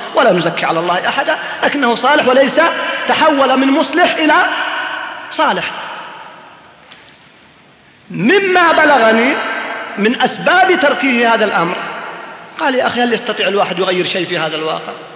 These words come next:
خاصة أن أمريكا الآن تسيطر على العالم." كذا يقول، هو سيطر على العالم، ما حد يستطيع ما شيء بوجود أمريكا.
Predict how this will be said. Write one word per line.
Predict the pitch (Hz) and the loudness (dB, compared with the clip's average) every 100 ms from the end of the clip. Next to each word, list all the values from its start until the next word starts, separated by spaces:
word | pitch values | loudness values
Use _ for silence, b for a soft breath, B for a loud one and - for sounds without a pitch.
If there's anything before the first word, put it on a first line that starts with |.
| - | -14
خاصة | - - 247 - | -8 -4 -4 -4
أن | 220 208 | -4 -4
أمريكا | 202 214 196 202 | -4 -6 -6 -6
الآن | - 196 185 180 | -4 -4 -4 -6
تسيطر | - 214 202 | -4 -4 -2
على | 170 170 | -2 -2
العالم." | 151 165 160 160 175 - - - - | -2 -2 -2 -6 -10 -14 -16 -18 -8
كذا | - 330 | -2 0
يقول، | 285 240 233 | 0 -2 -2
هو | 339 302 - - - - - | 0 0 -2 -8 -12 -12 -2
سيطر | 302 285 247 | 2 2 2
على | 226 | 0
العالم، | 208 196 208 214 381 | 2 4 4 2 0
ما | |
حد | 311 285 | 0 0
يستطيع | 247 247 - 202 | -2 -2 -2 -2
ما | 208 | -2
شيء | 196 208 | -2 -2
بوجود | 196 196 175 - | -2 -4 -4 -4
أمريكا. | 170 190 175 | -4 -4 -4